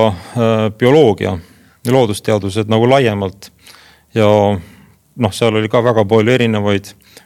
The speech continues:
kursusi loomade, taimede, kõiksugu molekulaarbioloogia, mikrobioloogia kohta. Ja siis pärast seda, kui see seenepraktikum oli toimunud, siis, siis ma tõesti otsustasin, et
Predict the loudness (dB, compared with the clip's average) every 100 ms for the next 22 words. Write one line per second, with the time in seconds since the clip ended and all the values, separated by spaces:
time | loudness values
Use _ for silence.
0 | -6 2 4 4 -2 -2 -2 0 -2 -4
1 | -8 _ -2 2 2 2 0 0 0 0
2 | -2 -8 _ -2 0 0 0 -4 -2 0
3 | -2 -4 -16 _ _ _ -4 -2 -6 -4
4 | -2 -2 0 0 0 0 2 2 2 0
5 | 2 0 0 -2 0 -2 0 0 2 2
6 | 0 0 -2 -2 -6 -6 _ _ -20 _
7 | _ _ _ 0 2 2 0 -4 -12 -10
8 | -10 -4 -2 -2 -2 -2 0 -2 -4 -2
9 | -2 -4 _ _ _ _ _ -12 -10 -4
10 | 0 0 2 0 -2 -6 -4 -2 0 0
11 | 0 -2 -6 _ _ 0 2 0 -6 -10
12 | -10 -10 -10 -10 -6 -2 0 0 0 -2
13 | -4 -10 -10 -8 -10 -10 _ -20